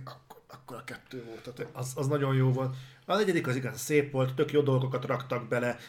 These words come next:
Speaker 2: nagyon fasza, tényleg nagyon fasza dolgok voltak benne, nálam az lenne a második Uncharted.
Speaker 1: Abszolút.
Speaker 2: Még akár azt is megkockáztatom, hogy hajszálnyival alatta, de vitathatatlanul a második rész az fölötte van. Tehát nálam ez, ez egy abszolút csúcs teljesítmény.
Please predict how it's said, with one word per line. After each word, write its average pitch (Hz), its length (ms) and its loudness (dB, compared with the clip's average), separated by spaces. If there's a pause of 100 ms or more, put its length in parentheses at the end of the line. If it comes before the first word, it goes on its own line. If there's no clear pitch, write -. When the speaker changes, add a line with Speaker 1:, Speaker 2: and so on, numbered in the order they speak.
Speaker 2:
nagyon 143 320 2
fasza, 139 340 2
tényleg 165 260 2
nagyon 160 220 2
fasza 180 280 -2
dolgok 147 300 6
voltak 143 300 4
benne, 139 220 4
nálam 147 260 6
az 151 140 4
lenne 127 200 2
a 127 60 2
második 117 500 0
Uncharted. 110 440 -6
Speaker 1:
Abszolút. 127 400 -6 (140)
Speaker 2:
Még 156 160 6
akár 165 160 8
azt - 100 10
is 127 60 -4
megkockáztatom, 143 640 2
hogy 139 160 2 (460)
hajszálnyival 117 960 4
alatta, 131 600 2 (300)
de 131 320 2
vitathatatlanul 120 720 -4
a 113 40 -4
második 113 360 -2
rész 117 200 -4
az 113 100 -4
fölötte 113 400 -6
van. 110 260 -8
Tehát 135 160 -12
nálam 131 240 2
ez, 127 100 2
ez 135 240 0
egy 135 100 4
abszolút 131 380 0
csúcs 120 240 -8
teljesítmény. 127 760 0